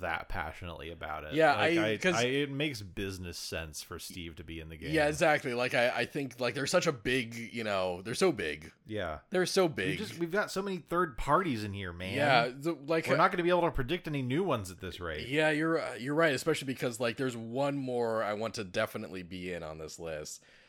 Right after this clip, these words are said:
Speaker 1: Is
Speaker 2: Um,
Speaker 1: it Sora?
Speaker 2: Shut up, Sean.
Speaker 1: <laughs>
Speaker 2: Uh, <laughs> see, so, yeah, okay, we'll, we'll cut Steve and Alex. We'll, we'll cut Steve and
Speaker 1: All right.
Speaker 2: Alex. You don't have to waste the listen on that, on them.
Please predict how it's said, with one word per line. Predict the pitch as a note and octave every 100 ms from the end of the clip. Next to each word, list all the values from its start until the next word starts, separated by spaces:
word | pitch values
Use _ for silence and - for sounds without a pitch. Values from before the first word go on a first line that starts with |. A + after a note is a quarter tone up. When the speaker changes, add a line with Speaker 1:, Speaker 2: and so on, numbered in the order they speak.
| -
Speaker 1:
Is | B2+ G#2+
Speaker 2:
Um, | A2+
Speaker 1:
it | G#2
Sora? | A#2 A2 A2+ A#2+ C3 C#3+ - _ _
Speaker 2:
Shut | - - D4 D#4
up, | B3
Sean. | - G3 E3+ F3+ G3 G#3+ -
Speaker 1:
<laughs> | - - - - - - -
Speaker 2:
Uh, | D3 D#3 D3+ D3 F3+
<laughs> | -
see, | - G3 - - B3+ B3+ A3
so, | - F#3 F3+
yeah, | F3 E3+ E3+ F3 F3
okay, | F3+ D3+ C3+
we'll, | D3+ D#3+
we'll | D3+
cut | E3+
Steve | - D#3+
and | C3+
Alex. | F#2 D2+ D#2+ -
We'll, | A2+ A2+
we'll | A2
cut | E3+ F3
Steve | -
and | A2+
Speaker 1:
All | D#3
right. |
Speaker 2:
Alex. | D3
You | C3+
don't | D3
have | D#3+
to | D#3
waste | C#3 C#3
the | C3+ A#2+
listen | A#2 A2 A#2
on | A2 A2+
that, | G#2+ G#2 -
on | G#2+ G2+
them. | G2+ G2 G2